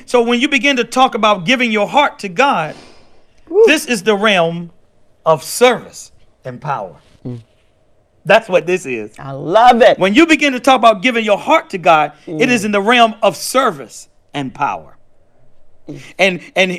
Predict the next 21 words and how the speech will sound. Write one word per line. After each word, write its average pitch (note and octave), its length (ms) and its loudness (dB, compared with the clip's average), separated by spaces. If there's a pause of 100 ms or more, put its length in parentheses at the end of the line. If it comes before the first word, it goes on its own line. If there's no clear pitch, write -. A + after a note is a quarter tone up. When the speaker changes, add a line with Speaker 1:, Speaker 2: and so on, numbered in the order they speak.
Speaker 1:
where B3+ 320 2 (120)
you A3 180 -2
give, G#3 400 2 (140)
this A3+ 200 -2
is G#3+ 140 -6
where G#3+ 100 -2
you G3 140 -8
give D#3+ 220 -8
your E3 160 -4
heart. D3+ 220 -6
Speaker 2:
Mm. C#3+ 340 -10 (280)
Speaker 1:
You G#3+ 180 -4
give F#3+ 240 -4
your F3+ 160 -4
heart F#3+ 260 4 (460)
in D3+ 80 -4
Speaker 2:
In G3+ 120 0
Speaker 1:
your F3+ 100 2
Speaker 2:
your E3+ 60 0
service. G#3+ 520 4
Speaker 1:
servitude. B2 320 -10